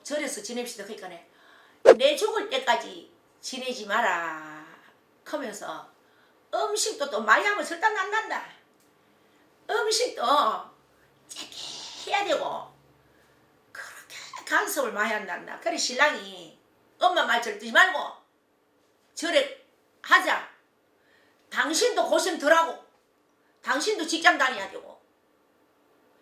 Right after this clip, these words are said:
엄마도 돌아가시며 절에서 지내고." 자기 신랑이 스님들 연불도 너무 잘하고 음식도 많이 하고 참 좋대 그들한다.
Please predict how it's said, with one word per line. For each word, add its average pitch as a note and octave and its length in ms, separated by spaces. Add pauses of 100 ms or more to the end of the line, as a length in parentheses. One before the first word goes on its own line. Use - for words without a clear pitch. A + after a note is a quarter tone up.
(400)
엄마도 E4+ 420
돌아가시며 C#4+ 580 (800)
절에서 D#4+ 420
지내고." - 480 (340)
자기 F#3 220
신랑이 A3 540 (1040)
스님들 D4+ 640
연불도 E4 400
너무 D4 240
잘하고 - 520 (800)
음식도 F4+ 400
많이 C#4+ 200
하고 D4+ 140
참 C#4 200
좋대 B3+ 500
그들한다. - 480